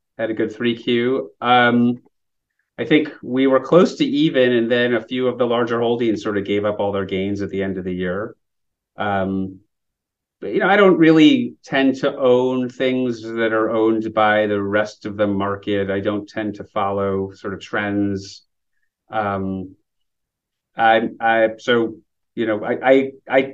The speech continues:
tell my clients, I obviously can't promise returns that are gonna be better than the market, but I'm quite sure they'll be different most of the time.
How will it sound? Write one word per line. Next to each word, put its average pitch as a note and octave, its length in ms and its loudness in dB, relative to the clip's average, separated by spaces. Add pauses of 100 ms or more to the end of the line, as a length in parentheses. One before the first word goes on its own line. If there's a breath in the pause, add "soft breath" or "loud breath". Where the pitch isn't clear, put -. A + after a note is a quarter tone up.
(140)
tell D3+ 240 4
my C#3+ 140 6
clients, C3+ 480 2
I A#2+ 200 -2 (100)
obviously B2+ 340 -2
can't C3+ 320 -2
promise A#2 440 0
returns A#2 440 0
that G#2+ 120 2
are G#2+ 120 0
gonna A2 100 0
be G#2+ 120 0
better G#2+ 300 2
than G2+ 120 -2
the F#2+ 80 -2
market, F#2 480 -6
but F#2 120 -2
I'm F#2+ 320 -4 (260)
quite B2+ 260 0
sure A2+ 180 -4
they'll G2+ 140 -2
be F#2+ 100 -6
different E2 480 -8 (140)
most - 260 -8
of F#3 60 -8
the F3 60 -8
time. E3+ 420 -8